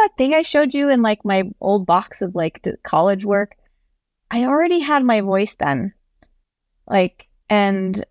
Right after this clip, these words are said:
I didn't realize that it was there. And so using my handwriting and doing hand-drawn type elements and more organic feeling things and customized type, um, has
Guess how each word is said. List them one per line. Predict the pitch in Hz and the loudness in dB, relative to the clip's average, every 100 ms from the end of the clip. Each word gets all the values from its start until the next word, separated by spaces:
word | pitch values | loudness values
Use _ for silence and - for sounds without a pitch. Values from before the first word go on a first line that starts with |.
| _ _ _ _ _ _ _ - | _ _ _ _ _ _ _ -2
I | 202 | -2
didn't | 190 214 185 180 - | 0 0 0 -2 -2
realize | 175 175 170 156 175 | 0 2 4 2 0
that | 175 | -4
it | - | -4
was | 160 | -6
there. | 180 127 110 92 - | -4 -2 0 -2 -2
And | 180 | -4
so | 185 190 180 170 185 _ _ _ _ _ _ - | -2 0 2 0 -4 _ _ _ _ _ _ -6
using | 208 233 254 294 262 247 | 0 0 2 0 2 2
my | 202 | 0
handwriting | 220 175 180 196 196 214 214 | -2 -4 -2 0 0 0 -2
and | 190 | -2
doing | 185 185 180 | -2 -2 -2
hand-drawn | 190 185 175 180 185 170 175 | -4 -4 -2 -2 0 0 -2
type | 180 175 170 - - | -4 -4 -4 -6 -2
elements | 156 170 196 202 - - - | 0 0 0 -2 -4 -10 -4
and | 175 170 - | -2 -2 -4
more | 196 190 196 | 0 2 2
organic | 180 175 170 165 160 175 180 - _ _ | 2 -2 -2 -2 0 -2 -4 -12 _ _
feeling | _ - 170 175 180 185 | _ -4 0 2 0 -2
things | - 175 180 185 | -2 -2 -2 -2
and | 160 | -6
customized | - 180 - 190 180 165 - | -2 -4 -2 -2 -2 -2 -4
type, | - 165 156 202 _ _ _ _ _ _ | -6 -2 0 -2 _ _ _ _ _ _
um, | 185 185 175 - - _ _ _ | -2 0 -2 -6 -14 _ _ _
has | 202 214 202 | -4 0 0